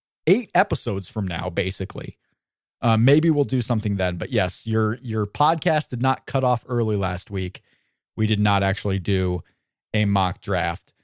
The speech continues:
But it is time for our Twitter question of the week, ending the show hot with our Twitter question. It relates to, uh, Bray Wyatt, Jeff.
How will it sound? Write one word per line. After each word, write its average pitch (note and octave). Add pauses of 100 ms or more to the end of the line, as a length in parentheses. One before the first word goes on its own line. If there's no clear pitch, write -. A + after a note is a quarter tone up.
(200)
But B2+
it B2
is B2
time D3
for C#3
our A#2+
Twitter F3+
question E3+
of D#3+
the C#3
week, D#3+
ending G3+
the E3+
show F#3
hot D3
with D3
our C#3
Twitter F3+
question. A#2 (420)
It D3
relates D#3+
to, E3+
uh, D#3
Bray C#3+
Wyatt, E3+
Jeff. -